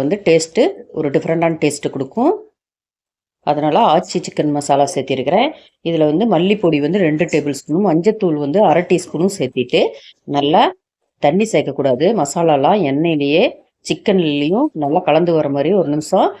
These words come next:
அடுப்பு வந்து மீடியமில் வச்சுட்டு நல்லா வதக்கிட்டு அப்புறமா தண்ணி சேர்த்திக்கலாம். இப்போ ஒரு நிமிஷம் நல்லா வதக்கிட்டு கொஞ்சமா தண்ணி சேர்த்திக்கணும். சிக்கனே தண்ணி விடுறனால நீங்க குறைவான தண்ணி சேர்த்திட்டு,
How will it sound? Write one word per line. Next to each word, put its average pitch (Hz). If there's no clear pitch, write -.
அடுப்பு 220
வந்து 147
மீடியமில் 175
வச்சுட்டு 185
நல்லா 160
வதக்கிட்டு 151
அப்புறமா 165
தண்ணி 151
சேர்த்திக்கலாம். 135
இப்போ 175
ஒரு 165
நிமிஷம் 156
நல்லா 151
வதக்கிட்டு 165
கொஞ்சமா 165
தண்ணி 160
சேர்த்திக்கணும். 143
சிக்கனே 196
தண்ணி 180
விடுறனால 143
நீங்க 151
குறைவான 208
தண்ணி 156
சேர்த்திட்டு, 160